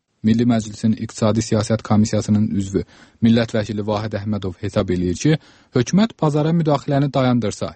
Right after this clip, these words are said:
yəni manatı ayaqda saxlamaq üçün pul xərcləməsə,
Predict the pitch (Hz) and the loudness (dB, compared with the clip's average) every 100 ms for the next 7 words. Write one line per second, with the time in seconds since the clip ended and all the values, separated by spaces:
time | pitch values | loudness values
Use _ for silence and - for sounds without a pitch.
0 | - 110 113 110 110 107 - 120 107 107 | -4 0 2 2 2 -2 -6 -8 -4 -2
1 | 101 110 - - 110 107 101 - 107 - | -2 -6 -4 -2 2 2 0 -2 -4 -4
2 | _ _ - 151 135 98 - 95 110 117 | _ _ -2 0 0 -4 -4 2 2 2
3 | 160 | 0